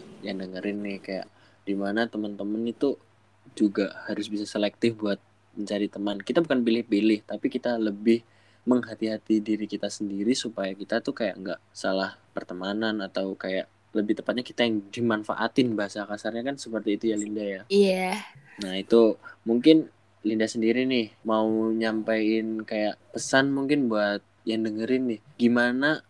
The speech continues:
Speaker 1: cara Linda sendiri itu ngehindar atau mungkin membatasi diri dari teman-teman Linda yang kurang baik? Mungkin bisa disampaikan buat jadi pesan-pesan buat yang dengerin nih.
Speaker 2: Pesannya, kita pilih teman jangan lihat dari uang,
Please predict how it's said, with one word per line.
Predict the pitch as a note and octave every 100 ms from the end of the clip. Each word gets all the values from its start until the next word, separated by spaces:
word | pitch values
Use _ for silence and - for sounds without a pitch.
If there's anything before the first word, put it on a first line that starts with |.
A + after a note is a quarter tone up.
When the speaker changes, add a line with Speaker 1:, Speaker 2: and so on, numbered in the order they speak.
| _
Speaker 1:
cara | - B2 B2 C3 B2+ B2+
Linda | B2+ B2 A#2
sendiri | A#2 B2+ A2+ A2+ B2
itu | B2+ C#3+ C#3+
ngehindar | - A#2 A2+ A2 G#2+ A#2 A#2+
atau | A2 - G#2 G2+
mungkin | G2+ G#2 G#2+ G#2 C3 B2+ A#2+
membatasi | A#2 A2 G2+ G#2+ A#2+
diri | G#2+ G#2+ A#2
dari | G#2 G2 F#2+
teman-teman | - G#2+ G#2 G#2+ G#2+
Linda | G#2 G#2+
yang | G#2
kurang | G2+ F#2+ G2
baik? | F#2+ G2+ - _ _ _ _
Mungkin | G#2 A#2+ A#2
bisa | -
disampaikan | G2 G#2+ G2 F#2+ G#2+
buat | G#2 G2+
jadi | G2+ F#2+
pesan-pesan | - - C3 A#2 - A#2+ G#2+
buat | G#2
yang | G2+ G2+
dengerin | F#2+ F#2+ F#2+ F#2
nih. | F#2 _
Speaker 2:
Pesannya, | B3 A#3 A#3 A3+ A3+ C4 C#4 C#4
kita | - A#3+ A#3 C4
pilih | B3+ B3 A#3 A#3
teman | - G#3+ G#3+ A#3+ B3
jangan | A3+ G#3+ G#3+ G#3 G#3
lihat | G#3 G#3 G3+ G3+
dari | G3 F#3+ F#3 F#3 F#3 -
uang, | G3 G3 F#3+ F#3 F#3+ G3+ G#3+ A3